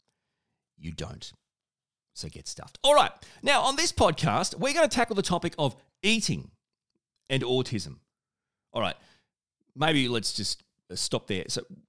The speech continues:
what, what do you mean eating and autism? I, I get that people eat. Okay, well, let's, <laughs> let's clear it up. Why do some people think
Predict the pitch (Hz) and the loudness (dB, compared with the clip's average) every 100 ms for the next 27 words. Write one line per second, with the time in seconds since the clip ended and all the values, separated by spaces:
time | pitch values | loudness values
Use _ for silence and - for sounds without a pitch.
0 | - 123 - 135 120 110 104 90 - 95 | -12 -12 -8 -6 -4 -2 -2 -4 -8 -10
1 | - 92 - 90 90 85 87 - - - | -8 -10 -8 -8 -8 -10 -12 -14 -12 -12
2 | - 117 135 135 - _ _ _ _ _ | -8 -4 -2 -4 -6 _ _ _ _ _
3 | 92 - _ _ 107 85 78 - - 85 | -14 -14 _ _ -12 -10 -12 -12 -8 -8
4 | - - _ - - 85 113 190 - - | -8 -16 _ -14 -10 -8 -6 -6 -8 -10
5 | - _ _ - - - - _ - _ | -20 _ _ -20 -20 -20 -20 _ -20 _
6 | _ _ _ - - - 101 82 65 _ | _ _ _ -14 -10 -4 -2 -2 -8 _
7 | _ _ _ _ _ _ _ 110 151 240 | _ _ _ _ _ _ _ -4 0 4
8 | 277 285 302 240 - 196 196 170 143 127 | 4 4 4 2 2 2 2 0 0 0
9 | 113 117 - 117 110 | -2 -4 0 0 0